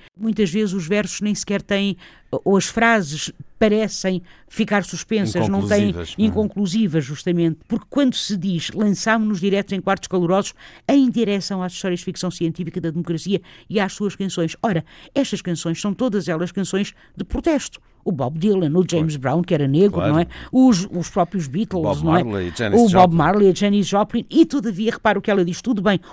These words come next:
Speaker 1: o álcool, as drogas, e eles esperaram, vigiaram-nos.
Speaker 2: Sim.
Speaker 1: O capitalismo, o consumismo, o neoliberal, está tudo aqui. Está tudo aqui. Os estereótipos do feminino aparecem, surgem aqui também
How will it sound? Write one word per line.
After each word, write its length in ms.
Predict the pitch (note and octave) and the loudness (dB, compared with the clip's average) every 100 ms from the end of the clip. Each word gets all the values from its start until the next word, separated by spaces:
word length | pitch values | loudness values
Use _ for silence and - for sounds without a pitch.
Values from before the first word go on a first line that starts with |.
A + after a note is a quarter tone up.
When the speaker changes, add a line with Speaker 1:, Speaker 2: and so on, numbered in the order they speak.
| - | -6
Speaker 1:
o 140 | A#3 | 4
álcool, 420 | A#3+ G#3 - E3+ E3+ B3+ | 6 4 2 0 2 0
as 80 | |
drogas, 460 | E3+ F3+ E3+ D3 - - - | 0 0 0 -2 -6 -14 -4
e 160 | G#3 | 2
eles 220 | A3+ A3 - | 2 2 -2
esperaram, 560 | - F3+ F3 D#3 C#3 | -6 -4 -2 0 0
vigiaram-nos. 960 | C3+ E3 C#3+ D#3+ E3 E3 D#3+ D3 C#3 C3 | -2 -4 0 2 4 4 2 0 -2 -4
Speaker 2:
Sim. 100 | C3 - | -6 -8
Speaker 1:
O 140 | G3 - | -14 -14
capitalismo, 840 | - - - D#3+ D#3 - E3+ D#3+ - - - | -14 -10 -4 -2 -4 -6 -10 -10 -16 -20 -6
o 80 | F#3 | -4
consumismo, 920 | - F3+ - F3 E3 E3+ D#3 D3 C#3+ | -2 -2 -2 0 0 0 -2 -4 -2
o 40 | F3+ | 0
neoliberal, 560 | F#3+ G3 F#3+ F#3+ F3+ - | 0 0 0 -2 -2 -2
está 180 | - | -4
tudo 240 | - B3 A3 | -4 -2 -2
aqui. 240 | - D#3+ - - - - - - | -4 -8 -12 -18 -20 -20 -20 -14
Está 220 | - B3+ | -6 -4
tudo 240 | - G#3+ G#3 | -4 -6 -8
aqui. 220 | - A#3 | -4 -2
Os 140 | A#3+ | 0
estereótipos 840 | - C4 A#3+ A#3 C#4 C4+ F3 - D3 | 2 2 4 4 2 0 -8 -8 -8
do 80 | |
feminino 540 | F3 - F3 F3+ F#3+ E3 - - | -6 -2 0 0 -2 -4 -10 -8
aparecem, 600 | - F3+ G3 F#3 F3+ F3 D#3+ | -4 0 2 2 2 -2 -2
surgem 440 | - A3+ D#3+ E3+ | -2 -2 0 -2
aqui 220 | D#3+ F#3 | -2 -4
também 400 | - E3 D#3 D#3+ | -2 0 0 -2